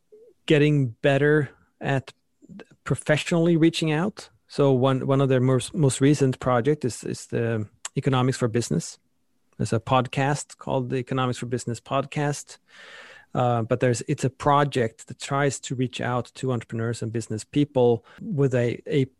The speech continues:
proper economic theory. So teaching them Austrian economics, because that's the only economics that they can actually benefit from when they're running their businesses, when they're speaking with their customers and, and things like that, right? So,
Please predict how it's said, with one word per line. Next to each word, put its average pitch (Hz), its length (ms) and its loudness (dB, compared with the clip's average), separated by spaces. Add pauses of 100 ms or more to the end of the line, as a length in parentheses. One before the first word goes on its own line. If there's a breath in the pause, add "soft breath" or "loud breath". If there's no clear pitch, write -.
proper 135 600 2
economic 123 500 -4
theory. 113 420 -4 (160)
So - 180 -2
teaching 156 480 2
them 139 180 2
Austrian 127 340 0
economics, 127 440 -2
because 120 280 -4
that's 127 180 0
the 147 140 4
only 139 240 4
economics 123 480 0
that 120 160 -2
they 123 100 0
can 120 140 -4
actually 120 300 -2
benefit 110 440 0
from 113 240 -2
when 113 120 -2
they're 107 100 -2
running 110 260 0
their 107 140 -2
businesses, 110 580 -4
when 107 140 0
they're 101 160 2 (280 loud breath)
speaking 123 420 0
with 113 120 0
their 98 80 -2
customers 117 560 -2
and, 101 180 -2
and 107 140 -4
things 113 200 -6
like 110 160 -4
that, 165 340 -4
right? 107 200 -4
So, 113 180 -2